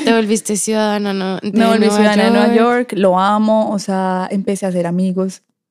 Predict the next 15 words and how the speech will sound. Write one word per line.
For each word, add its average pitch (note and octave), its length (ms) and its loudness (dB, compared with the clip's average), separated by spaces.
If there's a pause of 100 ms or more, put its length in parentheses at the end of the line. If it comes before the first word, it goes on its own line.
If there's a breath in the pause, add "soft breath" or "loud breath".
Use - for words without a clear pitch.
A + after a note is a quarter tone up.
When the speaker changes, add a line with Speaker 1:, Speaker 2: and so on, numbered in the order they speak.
(360)
Speaker 2:
pero G#3+ 540 -2
por A3 160 -2
montones. G3+ 680 0
Hubo - 80 -2
un G3+ 120 0
momento G3 300 0
en G#3+ 60 -2
que A3+ 60 -2
yo A3+ 60 -4
decía, G3+ 180 -8
"¿Qué - 100 -14
es F#3+ 120 -12
toda F#3+ 140 -10
esta F#3 160 -14
gente A#3+ 580 -4